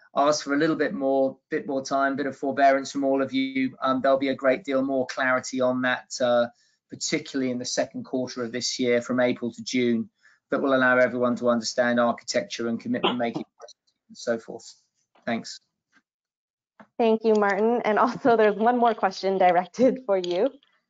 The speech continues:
Speaker 2: Um, the question is, Martin mentioned that donors had invested one point five billion dollars. Over how many years?
Speaker 1: Yeah, great question. So that's an annual figure, and I'm sorry if my,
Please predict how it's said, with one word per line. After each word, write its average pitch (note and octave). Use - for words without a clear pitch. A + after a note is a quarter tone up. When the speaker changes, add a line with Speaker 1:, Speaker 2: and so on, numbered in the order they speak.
Speaker 2:
Um, F#3+
the G#3
question G3+
is, F#3
Martin B3+
mentioned G#3+
that F3+
donors G3
had F3+
invested F#3
one G3
point G#3
five F3
billion F3
dollars. E3+
Over G3+
how G3
many F#3
years? E3+
Speaker 1:
Yeah, B2+
great C#3
question. D3
So D#3+
that's F#3
an F3
annual E3+
figure, C#3
and C3+
I'm C#3+
sorry D#3+
if D3
my, C3+